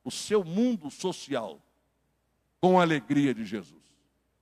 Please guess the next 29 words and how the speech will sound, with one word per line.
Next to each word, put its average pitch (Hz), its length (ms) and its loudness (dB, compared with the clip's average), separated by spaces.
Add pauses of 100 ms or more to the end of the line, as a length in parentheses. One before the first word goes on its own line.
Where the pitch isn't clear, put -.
(320)
Transforme 196 580 2
o 170 60 0
seu 202 200 0
universo 190 640 -4
de 170 100 -14
colegas 180 760 4
de 160 100 -4
trabalho, 156 500 -2
de 135 100 -20
escola, 175 500 2 (300)
com 190 180 4
a 196 40 6
alegria 185 420 2
de 139 60 -12
Jesus. 143 460 -4 (280)
Transforme 220 880 4
o 214 80 4
mundo 208 760 2 (400)
dos 170 140 -4
seus 208 440 0
amigos 175 760 0
com 208 320 0
a 202 60 2
alegria 208 600 0
de 175 80 -8
Jesus. 185 480 -2 (300)
Quando 214 160 4
você 202 360 4
diz, 202 580 -2